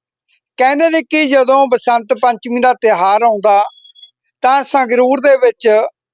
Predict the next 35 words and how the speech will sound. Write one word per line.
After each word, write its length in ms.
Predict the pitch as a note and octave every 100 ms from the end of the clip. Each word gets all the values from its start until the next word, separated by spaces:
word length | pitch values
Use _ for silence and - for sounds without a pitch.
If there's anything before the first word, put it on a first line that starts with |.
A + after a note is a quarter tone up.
| _ _ _ _ -
ਲੋਕ 360 | A#3+ C#4+ D4+ D#4+ E4
ਪੰਜਾਬ 400 | B3+ A#3 A#3 C4 -
ਤੋਂ 180 | C#4 C4
ਨਹੀਂ, 160 | C#4
ਹਿੰਦੁਸਤਾਨ 760 | A#3+ A#3+ B3 C4 - B3+ A#3+ A#3+
ਤੋਂ 220 | B3 A#3+
ਨਹੀਂ, 280 | A#3+ B3 D4+ _ _ _ _ _
ਬਾਹਰੋਂ 360 | G3 C4+ D#4 D#4+
ਦੇਸ਼ਾਂ 500 | A#3 B3+ B3 D#4 D4
ਵਿਦੇਸ਼ਾਂ 560 | B3+ G#3 B3 - C#4+ C#4
ਦੇ 120 | C#4
ਵਿੱਚੋਂ 380 | B3 - C4+ B3+
ਵੀ 180 | C#4
ਰਿਸ਼ਤੇਦਾਰ 840 | B3 A#3+ - C4+ B3+ G#3+ G#3+ A#3 A#3+ _ _ _ _ _ _ -
ਇਸ 200 | C4+ C4+
ਬਸੰਤ 580 | D#4 A3 B3 - B3+ C#4 C#4 -
ਪੰਚਮੀ 400 | C4 A#3 C4 C#4
ਦੇ 80 | C4+
ਉੱਤੇ 320 | C4 - C4+
ਆ 140 | A#3
ਕੇ 180 | G#3+ C#4
ਪਤੰਗਬਾਜ਼ੀ 680 | A#3 C4+ D#4 D#4+ C4+ A#3+ G#3+
ਕਰਦੇ 360 | A3 F#3+ E3 A3+
ਨੇ। 80 | E3+ _ _ _ _ C4+
ਇਸ 160 | C4+
ਸਮੇਂ 280 | C#4 D4+ D#4+
ਅਸੀਂ 160 | D4 D#4+
ਇੱਕ 160 | - D4+
ਪਤੰਗ 360 | C4 A3+ C4+ C#4+
ਵਾਲੀ 260 | C#4+ C#4
ਦੁਕਾਨ 420 | A#3+ A#3+ A#3 B3 C4
ਦੇ 80 |
ਉੱਤੇ 240 | C4 C4+ B3+
ਖੜੇ 260 | B3+ C4
ਹਾਂ। 140 | C4